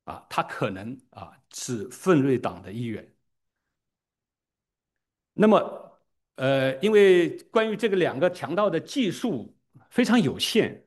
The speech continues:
只能做一些推测啊，因为在后面啊，我们发现强盗在悔改的时候，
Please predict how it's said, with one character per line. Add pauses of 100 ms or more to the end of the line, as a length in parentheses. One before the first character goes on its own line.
只
能
做
一
些
推
测 (540)
啊，
因
为
在
后
面 (420)
啊，
我
们
发
现
强
盗
在
悔
改
的
时
候，